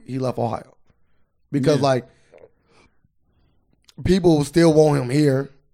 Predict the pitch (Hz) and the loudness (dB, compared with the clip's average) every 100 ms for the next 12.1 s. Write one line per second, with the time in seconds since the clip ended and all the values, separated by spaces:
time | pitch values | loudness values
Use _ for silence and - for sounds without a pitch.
0 | _ 135 127 120 117 117 113 113 _ _ | _ -2 -2 -2 -4 -6 -10 -16 _ _
1 | _ _ 269 160 202 208 180 196 175 151 | _ _ 2 6 6 4 2 4 4 2
2 | 120 123 139 - 196 285 143 262 139 135 | 0 -2 -4 -2 0 2 0 0 0 0
3 | 143 175 170 160 135 143 147 131 135 143 | 0 2 4 4 2 0 -4 -4 -4 -4
4 | 120 135 127 123 95 135 139 - 104 107 | -4 -6 -6 -8 -10 -8 -8 -8 -12 -14
5 | - _ _ - 165 180 214 113 147 123 | -18 _ _ -18 -4 -4 -4 -6 -8 -8
6 | 104 113 110 107 117 113 117 127 117 110 | -10 -12 -10 -10 -8 -6 -4 -4 -4 -6
7 | 113 202 233 240 226 403 247 - - - | -6 -4 -2 -2 -2 -4 -6 -8 -14 -20
8 | _ _ _ _ _ _ _ - 147 156 | _ _ _ _ _ _ _ -8 -6 -4
9 | 160 120 113 110 123 135 117 113 110 135 | -6 -6 -6 -6 -8 -6 -6 -6 -4 -6
10 | 135 113 - _ _ _ _ _ _ _ | -6 -12 -20 _ _ _ _ _ _ _
11 | _ - 175 185 156 160 175 170 156 - | _ -2 0 0 -2 -4 -2 -4 -6 -10